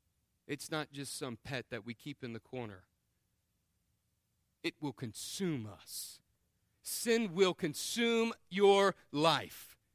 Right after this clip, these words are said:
Sin will bring you to the lowest point. Flee from it.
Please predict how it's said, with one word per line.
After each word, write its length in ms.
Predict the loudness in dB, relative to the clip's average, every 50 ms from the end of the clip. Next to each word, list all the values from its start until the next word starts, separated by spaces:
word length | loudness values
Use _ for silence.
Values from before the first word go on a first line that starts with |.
| _ _ _ _ _ _ _ _ _ _ _ _ _ _ _ _ _ _ _ _
Sin 360 | -12 -4 0 2 4 4 6
will 120 | 6 6 6
bring 300 | 6 4 2 2 4 2
you 120 | 0 0
to 160 | -2 -4 -4
the 140 | 0 2 4
lowest 680 | 4 8 10 10 10 8 6 4 0 -4 -8 -14 -18
point. 680 | -8 -2 0 0 0 0 -4 -8 -10 _ -10 -10 -10 -12 _ _ _ _ _ _ _ _ _ _ _ _ _ _ _ _ _ _ _ _ _ _ _
Flee 500 | -20 -18 -16 -4 4 8 12 12 12 12
from 320 | 12 10 6 2 2 2 -2
it. 280 | -8 -12 -16 _ -20